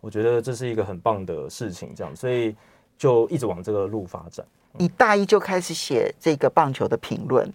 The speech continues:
Speaker 2: 啊，
Speaker 1: 是。
Speaker 2: 然后呢，你现在还除了有这个未来主播的工作之外呢，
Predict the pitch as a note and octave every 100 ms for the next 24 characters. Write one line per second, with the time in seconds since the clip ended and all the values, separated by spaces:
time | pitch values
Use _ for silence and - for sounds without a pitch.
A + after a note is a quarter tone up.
0 | - - - - - _ E3 G#3 D4 C4+
1 | G#3+ F#3+ F#3 F3+ - - E3 C#4 A3+ G#3+
2 | F#3 D3+ D#3+ - A#3+ B3+ D#3 C3+ F3 D#3+
3 | D3 C#3+ D3+ C3 G#2 D#3 D#3+ C#3 D3+ D#3+
4 | D3+ B2+ C#3 C3+ D3 A#2+ A2+